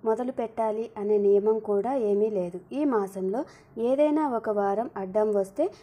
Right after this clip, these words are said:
దానికి బదులు పుష్యమాసంలో అదనంగా ఒక వారం ఆచరించవచ్చు. ఈ రోజున చేయకూడని పనులు, తలకు నూనె పెట్టుకోవడం, అలాగే తల దువ్వుకోకూడదు, ఎవరితోనూ గొడవలు పడకూడదు.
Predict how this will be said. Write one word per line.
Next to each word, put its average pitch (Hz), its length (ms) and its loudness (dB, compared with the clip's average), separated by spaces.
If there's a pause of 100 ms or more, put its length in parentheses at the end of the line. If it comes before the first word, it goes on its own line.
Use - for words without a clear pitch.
(140)
దానికి 247 420 -2
బదులు 220 340 2
పుష్యమాసంలో 269 880 -2
అదనంగా 254 760 -4
ఒక 202 160 -4
వారం 202 440 -2
ఆచరించవచ్చు. 196 920 -6 (560)
ఈ 311 160 4
రోజున 208 360 2
చేయకూడని 208 680 2
పనులు, 233 480 -2 (340)
తలకు 240 260 -2
నూనె 240 320 -2
పెట్టుకోవడం, 226 840 -4 (280)
అలాగే 214 500 0 (260)
తల 220 160 0
దువ్వుకోకూడదు, 220 840 -2
ఎవరితోనూ 226 800 -2
గొడవలు 208 420 2
పడకూడదు. 208 680 -2